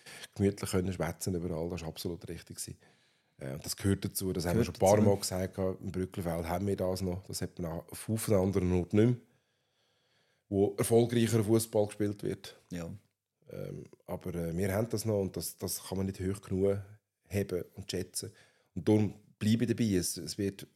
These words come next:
Speaker 1: alle die Entscheidungen, die jetzt, äh, die Verantwortlichen beim F C Aarau müssen treffen, sind schwere Entscheidungen. Und ich höre schon wieder alle, die dann in einem halben Jahr sagen, «Ja, ich hätte es von Anfang an gewusst.»
Speaker 2: Ja, ja, die sind
Speaker 1: Äh,
Speaker 2: die
Speaker 1: und
Speaker 2: Ersten.
Speaker 1: warum hat man nicht? Und im Nachhinein, aber, äh,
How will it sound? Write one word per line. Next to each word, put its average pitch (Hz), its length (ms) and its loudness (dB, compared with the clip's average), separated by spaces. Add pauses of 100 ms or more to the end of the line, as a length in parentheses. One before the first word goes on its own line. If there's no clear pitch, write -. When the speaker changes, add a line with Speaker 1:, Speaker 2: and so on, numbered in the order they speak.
Speaker 1:
alle 101 320 0
die 104 120 0
Entscheidungen, 98 560 -2
die 98 60 2
jetzt, - 240 -6
äh, 98 80 0
die 92 80 -6
Verantwortlichen 98 720 -4
beim 92 160 -2
F 95 180 -2
C - 120 -6
Aarau 92 180 -4
müssen 98 240 -2
treffen, 101 420 -6 (460)
sind 98 320 0
schwere 104 400 2
Entscheidungen. 98 640 0
Und 92 200 -4
ich - 280 -14
höre 123 280 0
schon 123 180 0
wieder 117 180 -2
alle, 120 300 4
die 113 120 2
dann 110 180 0
in 107 80 2
einem 98 140 0
halben 117 280 2
Jahr 104 160 4
sagen, 104 300 0
«Ja, 120 360 8
ich 113 220 2
hätte 110 200 0
es - 60 -10
von 104 260 2
Anfang 95 180 -2
an 123 260 0
gewusst.» - 440 -4 (500)
Speaker 2:
Ja, 98 220 -4
ja, 92 100 -6
die 95 140 -10
sind - 160 -6
Speaker 1:
Äh, 107 180 2
Speaker 2:
die 113 60 0
Speaker 1:
und 113 80 4
Speaker 2:
Ersten. 98 140 2
Speaker 1:
warum 107 220 6
hat 131 260 4
man 113 240 0
nicht? 120 300 2
Und 107 460 -2
im 101 180 -4
Nachhinein, 101 580 0
aber, 98 180 -4
äh, - 80 -6